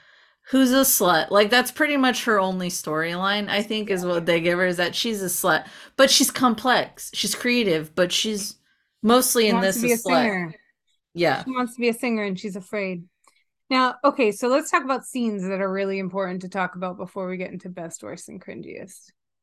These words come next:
Speaker 2: And I would like to start with the Oscar-worthy performance, and then upped by another Oscar-worthy performance of the fight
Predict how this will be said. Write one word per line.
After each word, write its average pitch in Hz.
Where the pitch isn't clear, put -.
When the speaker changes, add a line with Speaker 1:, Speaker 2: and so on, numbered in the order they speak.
Speaker 2:
And 214
I 208
would 208
like 220
to 208
start -
with 104
the -
Oscar-worthy 185
performance, -
and 214
then 190
upped -
by 156
another 196
Oscar-worthy 180
performance 185
of 196
the 208
fight -